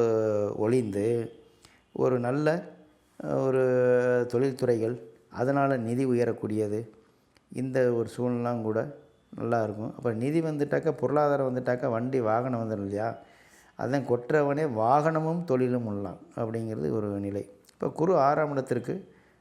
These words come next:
பார்வை இருக்கு. அப்ப உத்தியோகம் சம்மந்தப்பட்டது இப்ப உங்களுக்கு தடை இல்லாம நீங்க முயற்சிக்கு கிடைக்கும்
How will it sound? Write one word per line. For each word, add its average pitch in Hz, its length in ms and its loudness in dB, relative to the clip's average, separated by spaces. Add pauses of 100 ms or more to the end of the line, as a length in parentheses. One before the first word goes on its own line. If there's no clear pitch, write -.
(120)
பார்வை 123 360 4
இருக்கு. 107 640 -4
அப்ப 131 420 2 (140)
உத்தியோகம் 165 480 2
சம்மந்தப்பட்டது 127 840 -2
இப்ப 123 180 -4
உங்களுக்கு 117 600 -4 (600)
தடை 120 220 4
இல்லாம 117 420 -2 (460)
நீங்க 117 180 -4
முயற்சிக்கு 120 600 -4 (240)
கிடைக்கும் 107 480 -4